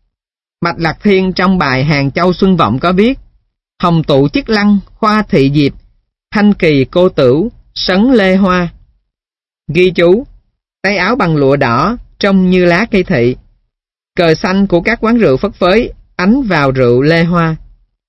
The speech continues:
Hết ghi chú. Ngươi nên biết, loại rượu lê hoa này bán tại các tiệm rượu ở Hàng Châu, nơi đây treo những đuôi nheo màu chim trả trông như lá cờ xanh,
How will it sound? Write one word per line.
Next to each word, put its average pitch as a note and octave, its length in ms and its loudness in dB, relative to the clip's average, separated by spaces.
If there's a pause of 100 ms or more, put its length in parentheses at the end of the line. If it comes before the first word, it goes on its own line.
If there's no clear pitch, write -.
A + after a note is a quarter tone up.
(1200)
Hết G3+ 140 -4
ghi F3 160 2
chú. D#3+ 340 0 (920)
Ngươi F#3+ 200 2
nên F3+ 220 2
biết, G#3+ 240 0 (600)
loại E3 240 0
rượu D#3+ 200 2
lê F#3 160 2
hoa F#3 200 0
này D3+ 360 0
bán F3+ 320 -2
tại D3+ 140 -4
các - 180 -6
tiệm D3 160 0
rượu C3 180 2
ở D3+ 80 2
Hàng D3 240 0
Châu, F3+ 360 0 (440)
nơi E3 180 0
đây E3 280 2
treo E3+ 220 0
những E3 400 0 (140)
đuôi G3+ 240 2
nheo G3 320 2
màu D3+ 280 0
chim F#3 260 0
trả D3+ 360 -2
trông F#3 340 0
như E3+ 140 2
lá F3+ 120 0
cờ C#3 200 -2
xanh, F3 300 -2